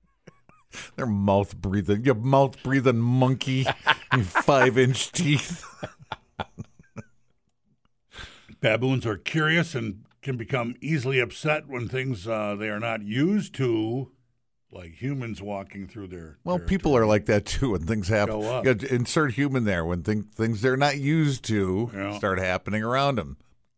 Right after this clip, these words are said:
Speaker 2: You get upset.
Speaker 1: They can run, uh,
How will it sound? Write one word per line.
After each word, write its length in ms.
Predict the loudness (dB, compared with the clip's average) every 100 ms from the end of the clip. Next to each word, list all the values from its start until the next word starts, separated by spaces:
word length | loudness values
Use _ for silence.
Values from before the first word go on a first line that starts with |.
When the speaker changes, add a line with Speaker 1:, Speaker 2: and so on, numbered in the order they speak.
| _ _ -16
Speaker 2:
You 100 | -6
get 200 | -2 0
upset. 560 | 0 -2 2 2 2 _ _ _ _ _ _ _ _ _ _ _ _ _ _ -14
Speaker 1:
They 120 | -12
can 220 | -12 -10
run, 260 | -8 -8 -8
uh, 340 | -8 -8 -10